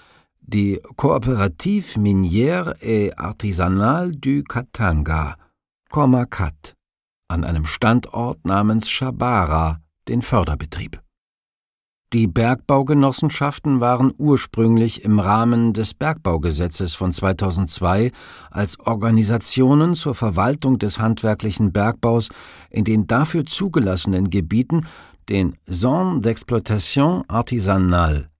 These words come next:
Z E A, gegründet worden. Die Genossenschaften hatten die Aufgabe, die Arbeiter zu registrieren, ihre Löhne zu zahlen, sichere Arbeitsbedingungen zu gewährleisten und Kinderarbeit in den Minen zu unterbinden.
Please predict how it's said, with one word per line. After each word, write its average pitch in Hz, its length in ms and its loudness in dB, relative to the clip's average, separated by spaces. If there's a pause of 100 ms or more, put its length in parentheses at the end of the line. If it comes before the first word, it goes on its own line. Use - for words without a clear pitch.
(160)
Z - 420 -2
E 120 200 2
A, 85 540 2
gegründet 76 520 -2
worden. 73 380 -8 (1200)
Die 120 80 2
Genossenschaften 156 880 0
hatten 131 240 -2
die 120 140 0
Aufgabe, 151 720 -2 (260)
die 120 200 -4
Arbeiter 113 580 -2
zu 117 160 -8
registrieren, 113 1000 0 (220)
ihre 87 180 0
Löhne 120 420 4
zu 151 180 -6
zahlen, 160 520 -4 (120)
sichere 131 540 -2
Arbeitsbedingungen 85 1000 -2
zu 80 160 -6
gewährleisten 113 840 0 (180)
und 131 220 0
Kinderarbeit 98 800 2
in 95 100 0
den 98 220 2
Minen 107 320 4
zu - 160 -4
unterbinden. 95 720 -2